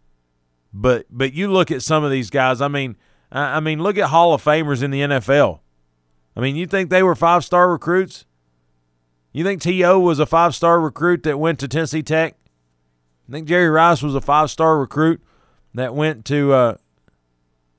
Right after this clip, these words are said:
Eastern, what was it, Eastern Mississippi? I mean, you think Brett Favre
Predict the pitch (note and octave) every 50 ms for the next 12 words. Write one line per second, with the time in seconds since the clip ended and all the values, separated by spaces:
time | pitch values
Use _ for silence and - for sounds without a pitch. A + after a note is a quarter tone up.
0 | _ _ B2 D3 E3 - - D#3+ D#3+ D3 B2+ F#2+ - - C3 D3+ D#3 D3 C3+ A#2
1 | A#2 A#2 D3 D#3+ - - D#3+ D3 D3+ E3 - - - D#3+ D#3 - E3+ D#3 C3+ -
2 | _ _ _ _ _ _ _ _ _ _ _ _ _ _ _ _ _ _ _ _
3 | _ _ _ _ _ _ _ _ _ _ _ - A#2+ C#3 E3+ E3+ E3 F#3 F#3 C#3
4 | A2+ C#3 D3 D#3 C3+ A2+ - D3+ D3 D3+ D#3+ E3 F3 F3+ C#3